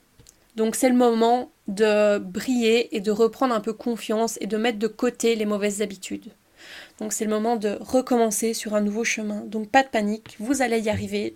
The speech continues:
je crois en vous, vous devez croire en vous, il y a plein de gens qui croient en vous. Donc donnez-vous à fond et surtout, ne restez pas seul.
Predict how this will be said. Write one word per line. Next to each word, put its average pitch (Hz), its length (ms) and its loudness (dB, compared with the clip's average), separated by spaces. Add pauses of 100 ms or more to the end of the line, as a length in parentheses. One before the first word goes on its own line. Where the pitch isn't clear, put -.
je 220 160 -4
crois 254 240 -2
en 214 120 2
vous, 208 260 -6
vous 247 140 -4
devez 220 180 -2
croire 226 200 -2
en 208 60 -2
vous, 202 160 -4
il 233 40 0
y - 20 2
a 202 60 0
plein 233 180 -4
de 220 60 -2
gens 226 60 -4
qui 214 160 -8
croient 214 180 0
en 202 100 2
vous. 202 200 -6 (580)
Donc 208 180 -2
donnez-vous 240 400 2
à 208 100 6
fond 208 320 -8 (460)
et 240 200 6
surtout, 240 520 -4 (840)
ne 220 140 4
restez 233 300 2
pas 202 160 0
seul. - 320 -4